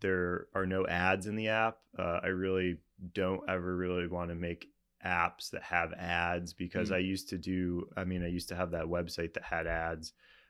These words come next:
Speaker 1: uh, display ads, and, um, I just don't like the experience for an app. And it's also just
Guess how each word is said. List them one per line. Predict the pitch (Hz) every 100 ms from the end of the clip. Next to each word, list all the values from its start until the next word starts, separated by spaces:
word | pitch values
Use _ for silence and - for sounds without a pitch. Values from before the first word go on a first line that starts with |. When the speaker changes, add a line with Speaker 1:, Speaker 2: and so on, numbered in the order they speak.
| _
Speaker 1:
uh, | 87 85 80
display | 82 85 - 92 87
ads, | 85 85 82 80
and, | - 90 85 82 - _ _ -
um, | 82 82 80 80 80 - _ -
I | 101
just | 104 98
don't | 107 98
like | 98 90
the | 101
experience | 92 - - 95 92 90
for | 95
an | 90
app. | 85 85 85
And | 90 90
it's | 85
also | 90 90 95
just | 87 87 -